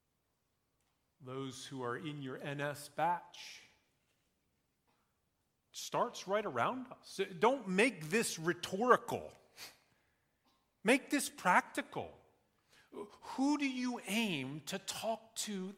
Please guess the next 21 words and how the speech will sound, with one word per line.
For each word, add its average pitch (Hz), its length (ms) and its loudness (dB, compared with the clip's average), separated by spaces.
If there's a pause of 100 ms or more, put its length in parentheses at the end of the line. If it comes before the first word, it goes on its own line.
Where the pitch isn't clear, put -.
(160)
this 233 300 -4
next 202 420 -8 (120)
week? 185 420 -10 (1400)
Write 240 180 2
it 226 160 -6
down. 185 440 0 (1300)
Share 233 380 -2
it - 120 -6
with 160 80 -6
someone 107 480 -6 (120)
for 120 120 -10
accountability. 120 800 -10 (1120)
Ask 180 360 6
them 269 180 2
simply, 240 500 0
"Do 151 240 -6
you 294 300 -2
know 202 280 6
about 190 280 2
Jesus 196 400 -4
Christ? - 640 -6